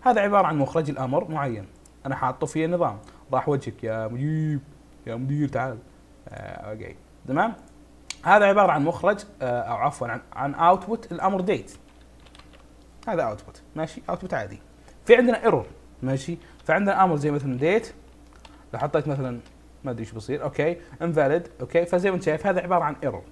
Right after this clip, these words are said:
ماشي. طبعا هذا مجرد اخراس، كذا حطيته فطلع خلاص، ماشي. هذا يسمى ايرور، ليش؟ لانه ايرور، هي، ماشي. فعندنا صفر، واحد، اثنين، ماشي، صفر انبوت، واحد اوتبوت،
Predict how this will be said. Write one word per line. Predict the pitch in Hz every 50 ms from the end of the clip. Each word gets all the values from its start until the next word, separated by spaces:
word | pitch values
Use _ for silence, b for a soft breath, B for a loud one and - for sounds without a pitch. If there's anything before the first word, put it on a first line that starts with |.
| - - - - - - -
ماشي. | 117 117 - 151
طبعا | - 247 226 220 208
هذا | 214 202
مجرد | 190 175 160 190 170 156
اخراس، | 135 - - 143 117 - - - - - - - - - -
كذا | 170 143 131
حطيته | 135 135 160 151 147 - 160
فطلع | 139 - 135 135 135 - 143 135 120
خلاص، | - - 117 104 107 - B B B B B B -
ماشي. | 139 139 - 170 B B B B
هذا | 196 220 247 240 220
يسمى | 226 240 214 208 185
ايرور، | - 147 123 113 95 -
ليش؟ | 143 190 214 - -
لانه | 196 190 196 185
ايرور، | 185 151 120 101 - - -
هي، | 147 151 - - - - -
ماشي. | 151 147 147 - 190 180 185 B B B B B B -
فعندنا | 254 233 311 302 269 247 233 226 214 - - - - - - - - - - -
صفر، | - - 240 - 220 220 220 - - - -
واحد، | 170 165 170 160 - 170 151 - - -
اثنين، | - - 156 123 95 - - - - - -
ماشي، | 123 127 127 - - 156 143 - -
صفر | - - 143 - 160 185 214 - - - - - - - - - - - - - - - -
انبوت، | 123 123 123 - 208 - - - - - - - - - - - - -
واحد | 107 104 117 113 - - 104 - - - - - - - - - - - -
اوتبوت، | 151 185 185 - 185 190 196 - -